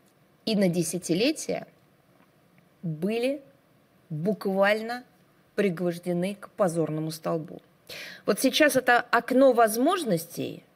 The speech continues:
еще есть. И мы видим, как граждане, общественные деятели и общественные организации по всему миру начинают задавать вопросы самим себе.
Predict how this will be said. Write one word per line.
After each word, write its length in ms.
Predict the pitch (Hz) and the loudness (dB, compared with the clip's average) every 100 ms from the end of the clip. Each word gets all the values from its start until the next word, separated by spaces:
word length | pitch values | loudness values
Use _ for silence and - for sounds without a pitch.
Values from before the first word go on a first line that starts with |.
| _ _ _ _ _ _ _ _ _ - | _ _ _ _ _ _ _ _ _ -6
еще 340 | 175 185 240 | -2 0 0
есть. 600 | 240 185 - - - - _ _ _ _ _ _ _ _ _ _ _ _ - | 0 0 -2 -6 -18 -20 _ _ _ _ _ _ _ _ _ _ _ _ -4
И 160 | 208 | 0
мы 200 | 208 277 | 4 4
видим, 460 | 240 190 156 139 143 - _ _ - | 4 2 0 -4 -6 -16 _ _ 0
как 320 | 190 175 - | 0 0 -8
граждане, 760 | 180 165 185 254 269 185 151 147 - | -6 0 4 4 2 -2 -4 -4 -6
общественные 600 | 165 - 233 220 190 175 | -2 2 2 2 0 0
деятели 840 | 165 220 294 294 - 143 131 - - - - - | -2 2 2 0 -4 -6 -6 -14 -20 -20 -20 -4
и 80 | 160 | 0
общественные 440 | 160 220 208 190 | 2 0 0 0
организации 640 | 175 180 185 196 214 214 170 | 0 0 0 2 0 0 -2
по 120 | 170 | -2
всему 340 | - 180 175 | -6 -4 -2
миру 440 | 170 214 330 285 - - _ _ _ | -2 -2 0 -2 -4 -18 _ _ _
начинают 580 | 180 180 - 180 208 170 | -2 0 0 0 0 0
задавать 520 | 170 165 190 202 - | 0 2 4 4 0
вопросы 520 | 170 165 160 240 294 151 | 0 0 0 -2 0 -4
самим 400 | - 156 170 180 | -2 0 0 -2
себе. 520 | - 208 185 90 | -4 -4 -2 -2